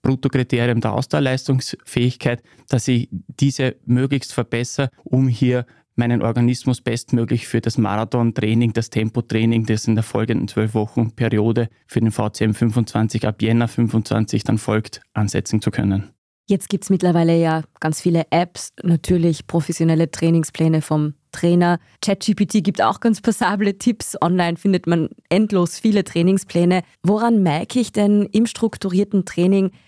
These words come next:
Speaker 2: dass ich am richtigen Dampfer bin und wann sollte ich mir vielleicht doch noch mal Tipps von einem Profi oder einer anderen Seite holen?
Speaker 1: Also man merkt es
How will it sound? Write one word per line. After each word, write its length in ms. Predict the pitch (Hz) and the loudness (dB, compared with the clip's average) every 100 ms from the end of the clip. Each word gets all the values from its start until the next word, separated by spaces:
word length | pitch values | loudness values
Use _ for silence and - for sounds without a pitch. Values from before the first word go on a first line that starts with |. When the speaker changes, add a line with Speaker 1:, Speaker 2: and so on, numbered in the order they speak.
| _ | _
Speaker 2:
dass 180 | 196 - | -4 0
ich 280 | 196 - - | -2 -4 -8
am 160 | - 185 | -2 0
richtigen 440 | 175 208 214 196 | 0 -2 0 2
Dampfer 360 | 165 147 196 214 | 2 0 -2 -4
bin 320 | 202 208 208 | 0 2 2
und 240 | 196 180 151 | 2 2 2
wann 160 | 175 | 0
sollte 260 | 196 190 196 | 0 0 -2
ich 80 | 185 | 0
mir 140 | 185 | 0
vielleicht 480 | 175 170 165 - - _ - | 2 0 0 -6 -18 _ -4
doch 200 | 190 - | -2 0
noch 220 | 202 - | 0 0
mal 380 | 180 170 170 - _ | 0 0 -2 -8 _
Tipps 320 | - 208 - | -4 -4 -6
von 300 | - 185 175 | -4 0 0
einem 280 | - 165 165 | 0 0 0
Profi 480 | - - 175 147 135 | -2 0 0 0 0
oder 240 | 135 160 | 2 0
einer 240 | - 160 135 | 0 0 2
anderen 340 | 160 170 165 | 2 2 0
Seite 400 | 156 92 - 151 | 0 -2 -2 -4
holen? 320 | 135 - - 156 _ _ _ | -2 -4 -8 -12 _ _ _
Speaker 1:
Also 260 | - - 135 | -6 -2 0
man 240 | 143 147 | 2 4
merkt 280 | 120 123 - | 2 0 -2
es 240 | 175 - | -6 -6